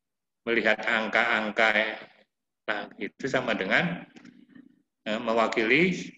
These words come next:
suara. <clears throat> Anda pernah dengar yang namanya Beethoven? Ya, seorang komposer dari Jerman.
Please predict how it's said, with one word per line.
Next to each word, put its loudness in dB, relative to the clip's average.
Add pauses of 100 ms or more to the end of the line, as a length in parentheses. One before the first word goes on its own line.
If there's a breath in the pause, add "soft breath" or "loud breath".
(280)
suara. 2 (1400)
<clears throat> 0 (1080 loud breath)
Anda 2
pernah 4
dengar 2
yang 2
namanya 0
Beethoven? 0 (1600)
Ya, -8 (480)
seorang 0
komposer 2
dari 0
Jerman. -2